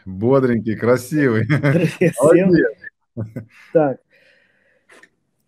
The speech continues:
Speaker 2: Да, вопросы есть, вопросы уже. Ну, первое, значит, э, тут опять же уже наперёд немножко забежали, что касается Трона.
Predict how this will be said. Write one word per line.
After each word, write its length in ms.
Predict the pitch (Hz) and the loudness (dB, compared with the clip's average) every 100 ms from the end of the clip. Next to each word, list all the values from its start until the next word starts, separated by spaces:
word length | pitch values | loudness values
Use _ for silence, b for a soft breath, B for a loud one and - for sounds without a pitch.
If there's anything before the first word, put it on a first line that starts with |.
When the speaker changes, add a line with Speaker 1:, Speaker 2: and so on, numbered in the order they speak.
| - | -12
Speaker 2:
Да, 420 | 139 180 175 143 | 0 4 4 4
вопросы 460 | 151 175 208 196 190 | 2 2 2 2 -4
есть, 340 | 165 233 240 | -2 0 0
вопросы 520 | 196 160 190 190 190 | -4 -6 -6 -6 -6
уже. 300 | 170 156 180 170 | -8 -6 -8 -8
Ну, 220 | 208 180 | -10 -12
первое, 440 | - 190 147 127 113 | -2 0 2 -2 -6
значит, 380 | 147 165 175 - | -10 -10 -12 -10
э, 440 | 175 170 160 143 B B B _ _ _ | -4 -2 -2 -4 B B B _ _ _
тут 180 | 185 175 | -8 -6
опять 320 | 185 165 131 | -2 -2 -2
же 80 | 131 | -8
уже 180 | 131 156 | -10 -8
наперёд 500 | 160 165 160 170 - | -8 -6 -4 -4 -8
немножко 420 | 170 165 156 160 | -10 -10 -10 -10
забежали, 580 | 151 147 151 185 202 180 | -10 -8 -8 -6 -4 -4
что 180 | - 156 | -6 -12
касается 520 | 147 160 160 - 156 | -8 -2 -2 -2 -8
Трона. 500 | - 170 208 196 | -4 0 0 0